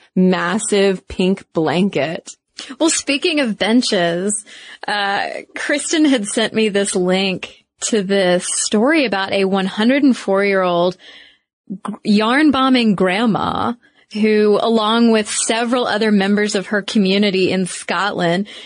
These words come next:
Speaker 2: yarn bombed all of these benches as a way to just, it was, like, half prank, half art project.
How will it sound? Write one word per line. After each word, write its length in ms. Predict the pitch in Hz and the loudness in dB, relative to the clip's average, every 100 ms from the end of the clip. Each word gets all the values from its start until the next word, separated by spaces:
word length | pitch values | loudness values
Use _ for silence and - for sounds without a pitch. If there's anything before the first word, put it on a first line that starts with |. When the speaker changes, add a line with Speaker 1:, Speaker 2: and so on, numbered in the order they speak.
| 269 | -8
Speaker 2:
yarn 600 | 196 185 262 381 480 480 330 | -2 0 2 2 2 2 0
bombed 560 | 240 196 196 208 233 - | 0 0 2 4 2 2
all 280 | 240 285 | 2 2
of 160 | 320 269 | 2 2
these 260 | 294 294 220 | 2 0 0
benches 760 | 254 370 415 254 214 226 262 | 0 2 2 2 2 2 0
as 260 | - 254 302 | -2 -2 0
a 60 | |
way 360 | 277 277 294 330 | 2 4 4 2
to 160 | - 302 | 0 0
just, 240 | 285 269 | 0 0
it 40 | 294 | 0
was, 100 | 311 | 0
like, 140 | 302 | -2
half 360 | - 311 339 - | -2 -2 -2 -6
prank, 400 | - 254 262 254 | -2 0 0 -2
half 280 | - 240 240 | -4 -4 -4
art 240 | - 202 - | -4 -4 -4
project. 640 | 320 330 339 415 427 427 | -2 0 0 0 0 -4